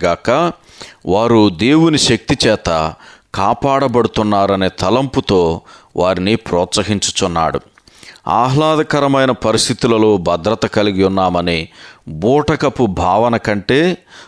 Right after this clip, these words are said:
వారు విశ్వసించిన తమ ప్రేమగల దేవుని శ్రద్ధతో కూడిన కాపుదలలో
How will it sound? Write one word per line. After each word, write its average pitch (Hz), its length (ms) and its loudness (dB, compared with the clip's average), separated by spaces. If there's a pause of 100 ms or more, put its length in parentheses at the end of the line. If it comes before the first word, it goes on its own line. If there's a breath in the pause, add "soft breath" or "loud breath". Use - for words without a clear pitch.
(120)
వారు 131 260 2
విశ్వసించిన 131 1040 0 (140)
తమ 104 180 0
ప్రేమగల 131 640 2
దేవుని 110 440 0
శ్రద్ధతో 98 640 0
కూడిన 95 560 0 (520 loud breath)
కాపుదలలో 110 880 2